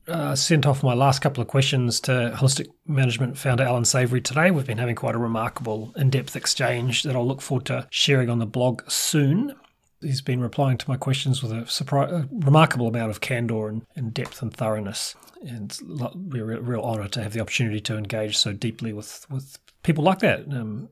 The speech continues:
Alan's, he's had a significant impact on my life through his, his work on that decision-making approach. What else to tell you? Things are alive. Things are happening.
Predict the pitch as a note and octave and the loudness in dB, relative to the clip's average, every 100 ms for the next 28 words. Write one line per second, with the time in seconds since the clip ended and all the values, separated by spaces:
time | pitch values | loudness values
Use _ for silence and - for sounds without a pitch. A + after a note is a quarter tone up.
0 | _ - A#2 A2+ G#2+ - - - _ _ | _ -10 -6 -4 -4 -8 -10 -18 _ _
1 | - C#3 C3+ C3 C3+ D3 D#3 C#3 F3 F3 | -16 -12 -4 -2 0 0 0 -4 -8 -8
2 | _ _ _ _ - - C3+ D3+ F#3 F3+ | _ _ _ _ -10 -2 0 2 2 4
3 | F3+ G3 F#3 F#3 F3+ G3+ D3 - A2+ A2 | 4 4 4 4 4 2 0 0 -2 -2
4 | - - A#2+ - B2 B2 A#2 A#2+ A2+ - | -8 -8 -8 -8 -6 -6 -4 -4 -4 -10
5 | - - C3 A#2 A#2+ A#2 A#2+ A2+ - - | -14 -6 -4 -2 -2 -4 -6 -8 -8 -10
6 | C3 - C#3 A#2+ - - - - - _ | -8 2 4 4 -2 -6 -10 -20 -20 _
7 | - - G#3+ - C3+ G#3+ A#3 A#2 G2 _ | -6 0 0 0 0 4 4 2 -2 _
8 | _ _ _ _ _ - F3+ D3 C3 C#3 | _ _ _ _ _ 2 4 6 6 8
9 | F3+ E3+ - - E3 C3+ C#3 F#3 E3+ | 6 4 -8 -4 -4 0 0 0 -2